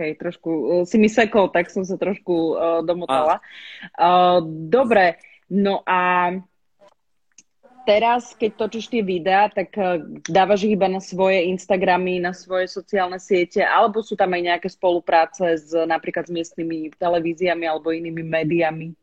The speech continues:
Speaker 2: No to určite. Mám, mám, celkom sa to teraz tako hrnie, pretože samozrejme všimli sme si to, že každodenný život sa, sa zblkol, sa vlastne zúžil len čisto na sociálne siete, pretože keď sme všetci doma, samozrejme,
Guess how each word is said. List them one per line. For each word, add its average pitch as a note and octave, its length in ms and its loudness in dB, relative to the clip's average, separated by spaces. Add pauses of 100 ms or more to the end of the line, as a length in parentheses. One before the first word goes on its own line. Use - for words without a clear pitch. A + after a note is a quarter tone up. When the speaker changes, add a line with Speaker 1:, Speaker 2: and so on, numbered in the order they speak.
(1800)
Speaker 2:
No C#3 120 -2
to F3+ 160 0
určite. - 320 -6
Mám, C#3+ 200 0
mám, D#3 220 -2 (680)
celkom D#3 300 0
sa D#3+ 80 -8
to D3+ 100 -8
teraz D#3 240 0
tako D#3 300 -4
hrnie, C3+ 320 -4
pretože A#2 400 -10
samozrejme B2+ 640 -6 (340)
všimli C#3 320 -2
sme C#3 160 -4
si C3+ 140 -12
to, C#3 160 -2
že B2+ 160 -6
každodenný C#3 480 0
život C3+ 340 -2
sa, A#2 560 -2 (160)
sa A2 320 -10
zblkol, C3+ 960 -6 (240)
sa - 240 -10
vlastne A#2 320 -8
zúžil C3 640 -6
len A#2 320 -4
čisto - 240 -12
na B2+ 160 -2
sociálne C3 400 -4
siete, A2+ 400 -2
pretože G2 240 -18
keď G2 160 -18
sme G2+ 80 -20
všetci A2 240 -16
doma, G#2 240 -4
samozrejme, G#2+ 480 -8